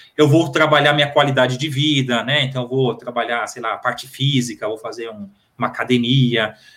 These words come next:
enfim, "Ah, eu tô daqui um ano e pouquinho, eu gostaria de tirar a minha habilitação."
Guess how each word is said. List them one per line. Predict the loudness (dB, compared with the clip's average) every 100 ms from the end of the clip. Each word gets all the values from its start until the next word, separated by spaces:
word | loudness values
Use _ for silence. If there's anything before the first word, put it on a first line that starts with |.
| _
enfim, | -4 0 0 2
"Ah, | 4 4 4
eu | 2
tô | 0 2 2
daqui | 0 0 2
um | 4 6
ano | 6 4 2
e |
pouquinho, | 0 0 -2
eu | 0
gostaria | 0 0 2
de | 2
tirar | 2 2 4 2 0 _ _
a | 2
minha | 2
habilitação." | 4 2 4 2 0 2 2 2 0